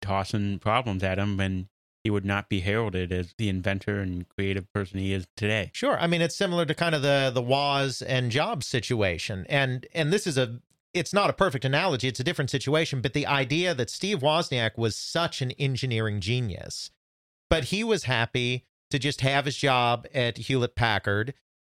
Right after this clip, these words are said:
Speaker 2: and do all of this microcomputer fiddling on the side just for the fun of it and just share it with other people for free that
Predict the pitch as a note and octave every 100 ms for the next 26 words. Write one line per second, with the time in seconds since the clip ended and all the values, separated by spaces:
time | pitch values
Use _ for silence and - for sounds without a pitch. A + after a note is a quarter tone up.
0 | _ C3+ B2+ B2 A#2 A#2 A2+ A2 - A#2
1 | D3 C#3+ C#3 C3+ C3 G#2+ B2+ B2 A#2+ -
2 | - - - C3 C#3 D#3 - C#3+ - B2
3 | - C#3+ B2+ B2 B2 G#2 _ - - E3+
4 | B2 A#2 A#2 A2+ B2 C#3 A#2+ A#2 G#2+ -
5 | D#3+ E3+ D#3+ A#2 A#2+ A2+ C3 C3+ - C3
6 | A2 F3 A#3+ B3 G#2 A2 - C#3+ C3 C3
7 | B2+ - - _ _ _ - - - F#3
8 | F#3 F#3+ E3+ C#3 D3 C3 D3 C#3 - D#3+
9 | - C3+ - A#2+ - G#3+ A3 C#3+ C#3 C#3
10 | A2 C3 B2+